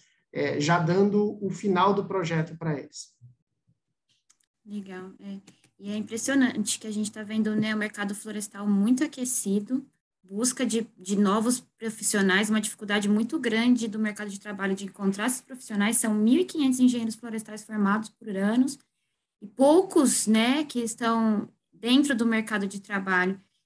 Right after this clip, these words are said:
Speaker 2: E aí vai pra Mari, né, Mari? O que que você acha mais relevante? O que te inspira, assim,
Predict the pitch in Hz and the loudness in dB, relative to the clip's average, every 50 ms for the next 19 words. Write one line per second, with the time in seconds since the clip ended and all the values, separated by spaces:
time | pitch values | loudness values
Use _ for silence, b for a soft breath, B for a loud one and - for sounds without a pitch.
0 | _ _ - 311 339 370 392 392 - 427 440 440 415 349 285 262 254 254 254 254 | _ _ -4 -2 2 2 2 0 2 2 2 4 4 4 4 4 6 8 8 6
1 | 262 269 269 262 254 233 226 233 247 339 330 - - 508 508 - - 403 370 330 | 6 6 4 4 4 4 2 0 -4 -6 -8 -6 -10 -10 -10 -10 -6 -2 0 0
2 | 320 311 311 294 285 262 262 254 220 190 190 196 214 233 254 254 254 254 240 233 | 0 0 0 -2 0 2 2 2 0 -2 -2 -2 0 4 4 4 4 4 -2 -6
3 | 220 - - 330 - - 403 427 403 - - - _ _ 277 277 269 254 233 214 | -8 -8 -12 -10 -4 -4 -4 -4 -4 -6 -10 -14 _ _ 0 2 2 2 2 0
4 | 214 214 - - 220 202 190 185 185 | 0 -2 -2 -2 0 0 0 -2 -2